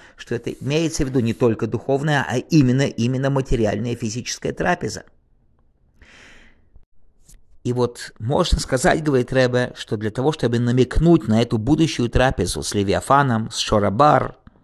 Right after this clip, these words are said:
с Яйном и Шумар, который будет при приходе Машиаха, и что это именно материальная трапеза, мы, да, пробуем что-то в третью трапезу.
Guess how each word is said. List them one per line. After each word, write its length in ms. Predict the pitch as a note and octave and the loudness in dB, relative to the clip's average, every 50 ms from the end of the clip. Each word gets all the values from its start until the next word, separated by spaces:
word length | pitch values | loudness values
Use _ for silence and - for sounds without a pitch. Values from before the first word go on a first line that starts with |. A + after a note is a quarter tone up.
| _ _ _ _ _ _ _ _ _ _ _ _ _ _ - - - - - - - - _ | _ _ _ _ _ _ _ _ _ _ _ _ _ _ -20 -20 -20 -20 -20 -20 -20 -14 _
с 120 | - - | -6 0
Яйном 380 | A2 B2 B2 A#2+ A#2 A2+ A2 A2+ | 2 4 4 4 4 4 2 2
и 60 | A2 | 2
Шумар, 400 | A2 - - F3+ F3 D#3 C#3 C3 | 2 6 6 6 8 6 4 2
который 280 | - A#2 - A#2 A#2 A2+ | 0 -2 -2 -2 -2 0
будет 240 | B2+ D3 D3 - | 2 2 2 2
при 140 | - - C#3 | 0 -2 -2
приходе 340 | - - C#3 C3 - D3 C3+ | -2 -2 -2 -2 0 -2 0
Машиаха, 480 | C3+ C#3+ C#3 - - E3+ D#3+ C#3+ - C3+ | 0 -2 0 4 4 6 6 4 2 0
и 60 | B2 | -2
что 160 | - - C3 | 0 2 2
это 140 | B2+ - D3+ | 2 4 2
именно 200 | D3 D3 D3 D3 | 2 4 4 4
материальная 680 | D#3 D#3 - F#3 D#3+ E3+ F#3+ G#3+ G#3 F#3+ F3+ E3+ D#3+ | 4 4 4 6 6 8 8 8 8 6 4 2 0
трапеза, 560 | - - D3+ C#3+ C#3 C3+ C3+ B2+ C#3+ C#3+ C3 - - - - - - | 0 0 0 0 0 -2 -2 -2 0 -2 -2 -2 -8 -20 -20 -12 -2
мы, 140 | - - C3+ | 2 2 2
да, 220 | B2+ B2 E3+ D#3+ | 4 6 6 4
пробуем 720 | D3 - - D3 D3 D3+ D3 C3+ C3+ C3+ C3 B2+ B2 B2 B2 - - - _ | 4 4 4 6 8 8 8 8 8 6 6 4 2 0 -4 -6 -12 -18 _
что-то 720 | - - - - - D3 C3 B2+ - B2+ A#2+ A#2 A#2 - _ | -10 -10 -10 0 2 2 2 4 2 0 -2 -2 -4 -8 _
в 240 | - G#2 G2+ G#2 A2 - - - | -12 -4 -2 -2 -2 -2 -4 -6
третью 680 | - A#2 A2 A2 G#2+ G2+ - F#2+ F#2+ G2 G2 G2+ G2+ G2+ _ _ _ _ _ | -4 -2 0 0 0 0 0 -2 -2 0 -2 -2 -6 -10 _ _ _ _ _
трапезу. 580 | - G#2+ G#2 F#2+ - D#2 C#2+ C2+ - - - | -2 0 0 0 -2 -4 -8 -8 -10 -14 -18